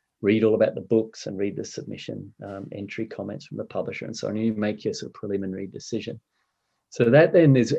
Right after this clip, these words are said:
how we, we derive the long list. So, um, the, the, the long list comes out of that. Then, uh, then it goes to, um, the,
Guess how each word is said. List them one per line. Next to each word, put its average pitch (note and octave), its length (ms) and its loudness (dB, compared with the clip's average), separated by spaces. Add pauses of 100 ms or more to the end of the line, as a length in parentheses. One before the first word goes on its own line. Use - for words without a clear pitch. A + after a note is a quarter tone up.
how C3+ 120 8
we, A#2+ 240 4
we A#2+ 100 4
derive A#2+ 420 6
the A#2+ 100 4
long A#2+ 280 6
list. - 360 0 (100)
So, A2+ 480 0
um, A2+ 340 -4
the, A2+ 140 -2
the, A2+ 280 -4
the A2+ 140 -8
long A2 180 -2
list G#2+ 200 -6
comes G#2+ 200 -2
out G#2 140 2
of F#2+ 120 -4
that. G#2+ 260 -4 (520)
Then, C3+ 300 6
uh, B2 280 4
then C#3+ 120 4
it E3+ 60 2
goes B2 320 6
to, A2+ 500 4
um, A2+ 380 -2 (320)
the, G#2+ 200 -2